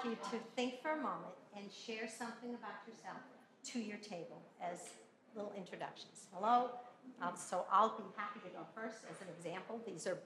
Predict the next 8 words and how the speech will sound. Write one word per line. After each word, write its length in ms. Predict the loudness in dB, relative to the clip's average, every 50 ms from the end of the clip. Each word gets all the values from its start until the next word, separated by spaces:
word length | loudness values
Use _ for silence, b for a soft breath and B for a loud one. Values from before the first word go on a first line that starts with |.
| -10 -6
brief, 400 | 0 0 0 0 0 -8 -12 -14 -12 -10 -12 -10 -12 -14 -10 -2 2
but 200 | 2 2 2 2
this 220 | -4 -4 -4 -4 -6
is 220 | -6 -6 -8 -8 -6 0 4
all 480 | 8 10 10 12 10 10 8 6 4
about 340 | 6 6 8 8 8 6 4 -2 -10 -14 -18 -20 -20 -20 -16 -6 0
practice. 680 | 0 0 0 0 -4 -8 -8 -6 -4 -4 -4 -4 -6 -10 -14 -20 -20 -20 -20 -20 -16 -10 -10
And 100 | -8